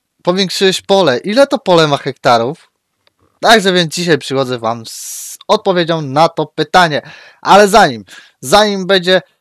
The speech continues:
odpowiedź na to pytanie, zachęcam zostawić łapeczkę. Niezmiernie miło, że zostawiacie te łapeczki. Czy damy radę tutaj wbić czterdzieści łapek?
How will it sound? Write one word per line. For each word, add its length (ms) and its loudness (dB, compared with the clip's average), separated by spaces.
odpowiedź 360 0
na 80 -6
to 100 -8
pytanie, 260 -6
zachęcam 360 -6
zostawić 440 -6
łapeczkę. 760 0
Niezmiernie 720 -4
miło, 260 -6
że 220 -8
zostawiacie 460 -8
te 100 -8
łapeczki. 520 -8
Czy 140 -14
damy 220 -2
radę 260 -2
tutaj 220 -4
wbić 200 -10
czterdzieści 460 -6
łapek? 540 -4